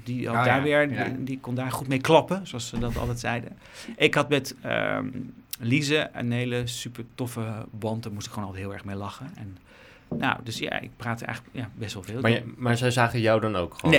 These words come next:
Speaker 1: Nee, ja, ze hoorden mij alleen.
Speaker 3: Oh, alleen,
Speaker 1: Dus
Speaker 3: ja.
Speaker 1: wat wij hadden afgesproken, we hadden met, we waren met z'n drieën... die aan de, na de hele castingproces hadden we, ehm,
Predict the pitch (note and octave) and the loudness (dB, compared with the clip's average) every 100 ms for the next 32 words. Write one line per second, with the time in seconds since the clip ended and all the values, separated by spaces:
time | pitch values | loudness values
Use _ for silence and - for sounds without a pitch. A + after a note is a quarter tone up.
0 | - C#3+ C3+ B2+ B2 A2+ G2 - - G#2 | 6 4 4 4 2 0 -2 -6 2 4
1 | G#2+ G2+ G2+ F#2+ A2 C3+ B2 C#3 C#3 C#3 | 4 2 -2 -4 4 6 8 10 10 8
2 | - - - D3 B2 C3 C3 C3 B2+ C3+ | 6 2 4 2 4 2 4 2 2 0
3 | C3+ C3 B2+ C3+ F3 F3 C#3 D3 - C3 | 2 0 0 2 6 6 4 2 2 4
4 | B2+ B2+ - B2+ B2+ B2+ C3 D3 C#3 B2+ | 4 4 2 0 2 2 2 2 2 -2
5 | C3 B2 C3 - B2+ A#2+ A#2+ A#2 A#2+ - | -2 0 0 -2 -2 -2 -2 -2 -6 -12
6 | - - A2+ | -18 -16 -12